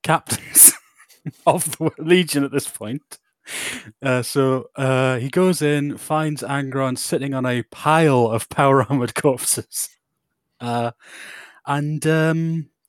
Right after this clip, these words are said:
Angron attacks him. Uh, but like his forebearers, he takes his oath seriously, um, and does not retaliate.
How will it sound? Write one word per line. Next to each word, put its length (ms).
Angron 300
attacks 340
him. 160
Uh, 260
but 440
like 460
his 460
forebearers, 600
he 120
takes 260
his 100
oath 180
seriously, 800
um, 720
and 340
does 200
not 120
retaliate. 580